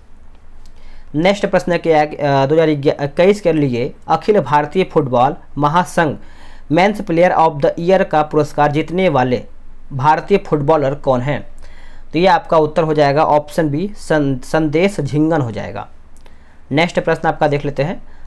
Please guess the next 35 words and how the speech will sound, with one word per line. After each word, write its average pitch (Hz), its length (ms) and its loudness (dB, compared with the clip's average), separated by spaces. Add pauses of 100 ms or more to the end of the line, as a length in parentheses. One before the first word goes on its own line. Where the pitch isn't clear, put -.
(120)
अगला 175 280 4
प्रश्न 180 280 0
क्या 165 120 2
है 175 60 0
कि 190 80 -2
प्रधानमंत्री 156 760 0
किसान 160 540 -2
सम्मान 147 540 -2 (160)
निधि 160 360 2
योजना 156 260 2
किस 202 280 -2
तारीख 147 320 0
को 151 100 0
शुरू 180 260 2
किया 131 220 -2
गया 104 180 -6
था? - 220 -12 (640)
तो 147 60 0
ये 175 120 4
आपका 185 320 2
शुरू 180 260 0
किया 175 220 2
गया 156 180 2
था, 180 140 0
आप 156 160 4
सब - 120 -6
लोग 131 220 -2
याद 139 160 2
रखेंगे, 165 340 -2
ऑप्शन 151 280 0
के 156 120 -2
हिसाब 139 240 0
से - 160 -2
ऑप्शन 127 320 0
आपका 117 280 -4